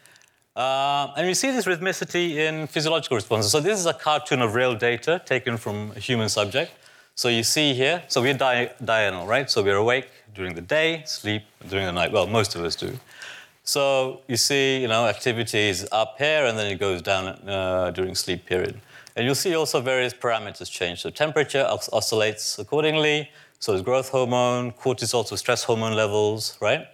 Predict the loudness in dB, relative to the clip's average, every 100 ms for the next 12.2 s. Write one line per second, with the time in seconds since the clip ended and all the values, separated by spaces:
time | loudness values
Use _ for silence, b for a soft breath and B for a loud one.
0 | B B B _ -2 2 2 4 2 2
1 | 0 -4 0 0 2 0 0 2 2 2
2 | 2 0 2 0 2 2 2 2 2 0
3 | 0 2 2 4 2 0 0 0 0 -6
4 | -8 -2 2 2 0 -2 -2 -2 -4 -6
5 | -10 -14 -10 -4 -4 -4 B B B B
6 | 0 2 2 2 2 0 0 2 2 2
7 | 2 0 0 0 -2 -4 -2 -2 -2 -4
8 | -4 -2 0 0 0 0 0 0 -2 -2
9 | 0 0 0 -4 -8 -6 -6 -6 -4 -2
10 | 2 2 2 -2 -6 -6 -6 -4 -2 0
11 | -2 -10 -18 -18 -2 -2 0 -2 -2 -2
12 | -8